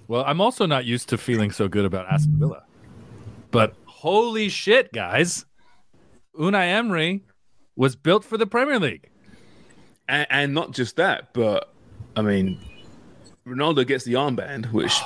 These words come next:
Speaker 1: <sighs>
Speaker 2: I thought was gonna be the, the solution to all the ails United. Turns out it's just another problem.
Speaker 1: Well, look,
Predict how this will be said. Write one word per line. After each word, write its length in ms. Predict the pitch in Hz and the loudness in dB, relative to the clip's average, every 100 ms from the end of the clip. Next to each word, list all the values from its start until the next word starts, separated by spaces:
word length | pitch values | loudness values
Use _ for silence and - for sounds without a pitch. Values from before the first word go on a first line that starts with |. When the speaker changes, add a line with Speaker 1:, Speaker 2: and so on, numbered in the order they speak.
| - - | -8 -16
Speaker 1:
<sighs> 220 | - - | -18 -2
Speaker 2:
I 180 | 127 185 | 2 2
thought 300 | - - 90 | 2 -2 0
was 160 | 120 | 0
gonna 200 | 117 110 | 0 0
be 180 | 107 110 | 2 0
the, 400 | 92 - 117 107 | -2 -4 -2 0
the 160 | 101 101 | -2 -4
solution 380 | - 120 120 113 | 0 2 2 -2
to 60 | |
all 300 | - 135 135 | -2 0 0
the 120 | 127 - | 0 -2
ails 340 | 117 113 107 107 | -2 -2 -2 -2
United. 520 | 110 113 135 113 160 - - - - - _ | 0 0 2 0 0 -14 -20 -20 -20 -20 _
Turns 320 | - 160 131 | -2 0 2
out 280 | 123 123 - - | 2 2 -4 -8
it's 120 | - | -8
just 320 | - 123 - 131 | 0 0 0 -2
another 300 | 127 117 127 | 0 0 0
problem. 600 | - 92 - - - - | -2 -6 -4 -6 -8 -6
Speaker 1:
Well, 140 | 107 107 | -2 2
look, 200 | 101 | 2